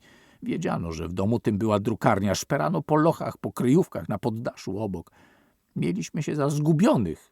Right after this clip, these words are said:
oczekując tylko chwili, gdy drzwi wysadzone upadną, a modlitwa nasza tem się stała gorętszą.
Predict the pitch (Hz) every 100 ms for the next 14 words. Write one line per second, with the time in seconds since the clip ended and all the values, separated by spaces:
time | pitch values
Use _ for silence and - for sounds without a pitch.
0 | - - - - 127 - 175 143 120 127
1 | 131 147 131 123 113 110 143 143 139 -
2 | 131 143 131 107 - - - 143 147 156
3 | 160 - - - 160 151 160 196 - 143
4 | 143 - 120 _ _ - 120 - - -
5 | 80 80 87 73 62 62 - - -